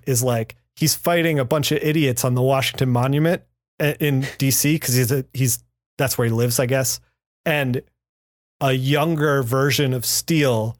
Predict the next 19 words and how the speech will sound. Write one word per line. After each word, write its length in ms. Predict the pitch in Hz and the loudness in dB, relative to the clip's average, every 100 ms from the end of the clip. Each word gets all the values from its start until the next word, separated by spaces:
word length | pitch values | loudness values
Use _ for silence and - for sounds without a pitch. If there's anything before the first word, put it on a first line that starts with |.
| - | -4
from 200 | 139 120 | -2 -2
the 140 | 113 | -2
sixties 960 | - - 214 - - 120 107 107 - - _ _ _ - | -2 0 0 -2 -2 -2 -2 -4 -6 -6 _ _ _ -4
is, 180 | 131 | 0
like, 300 | 127 120 - _ | 0 -2 -4 _
on 160 | 147 123 | -4 -2
a 60 | |
school 340 | - - 220 190 | -2 -2 0 0
trip 340 | - 135 - | 0 -2 -4
to 140 | - 117 | -4 -2
D 200 | 135 135 | 0 0
C 600 | - 196 160 117 110 - _ _ - | 0 2 2 0 -4 -10 _ _ -4
and 100 | 131 | -2
gets, 220 | 135 - | 0 0
like, 240 | 123 120 - _ _ - | -2 -4 -12 _ _ -4
put 180 | 202 | -2
into 180 | 175 156 | 0 0
Steel's 460 | 139 - 175 151 - | 0 0 0 0 0
time, 520 | - 165 135 123 | -2 -2 -2 -4